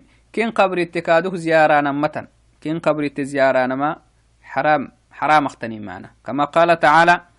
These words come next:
"ولا تصل عليهم، ولا تصل على أحد منهم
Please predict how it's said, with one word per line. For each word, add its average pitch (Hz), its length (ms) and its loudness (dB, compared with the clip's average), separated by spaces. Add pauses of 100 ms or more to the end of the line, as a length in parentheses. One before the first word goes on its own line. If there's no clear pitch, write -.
(420)
"ولا 202 380 6
تصل 165 540 -2
عليهم، 156 760 0 (160)
ولا 196 320 4
تصل 175 440 -4
على 170 280 6
أحد 214 340 4
منهم 233 400 -2